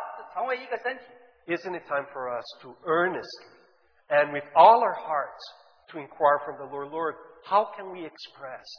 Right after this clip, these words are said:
Speaker 2: that testimony that we are not a cultural place, that we are something that is for the whole body of Christ?"
Speaker 1: 所以我们都应该非常的诚心的一起来追求的，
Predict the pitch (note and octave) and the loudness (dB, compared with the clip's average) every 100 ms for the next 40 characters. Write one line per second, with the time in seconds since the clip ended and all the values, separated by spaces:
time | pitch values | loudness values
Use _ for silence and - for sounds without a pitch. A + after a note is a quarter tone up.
0 | - C#3 - C#3+ C#3+ - G#2+ G2 - _ | -14 -14 -12 -10 -10 -10 -20 -20 -20 _
1 | _ D#3+ - F3+ G#3+ F#3 G3 - - D#3+ | _ -4 -4 -4 0 2 2 0 -4 -6
2 | F#3 - A2+ - - - - - _ _ | -6 -10 -14 -14 -20 -20 -20 -20 _ _
3 | - C#3+ - E3 D#3+ - - D#3 D#3 C3+ | -12 -12 -10 -10 -8 -8 -8 -8 -8 -14
4 | A#2+ A#2+ - C3 - A#2 A#2+ G#2+ F#2 - | -14 -14 -20 -20 -20 -16 -12 -10 -10 -12
5 | - - - - - _ B3 A3 G#3+ B3 | -20 -20 -20 -20 -20 _ -16 -16 -12 -8
6 | C#4 C#4 C#4+ C#4 C4+ - - E4+ F4 A#3 | -8 -6 -4 -4 -6 -18 -12 -10 -8 -6
7 | A#3 B3 A#3+ - - _ _ - G3+ C#4+ | -4 -4 -8 -12 -20 _ _ -8 -8 -8
8 | - D4+ D#4 D4+ A#3 - - - - D4+ | -14 -10 -2 6 6 6 0 -14 -16 -18
9 | D4 A3 F#3+ G3 - E4 D#4+ F3+ F3+ G#3+ | -16 -4 2 2 2 -8 -10 -10 -4 0
10 | F#3 | 0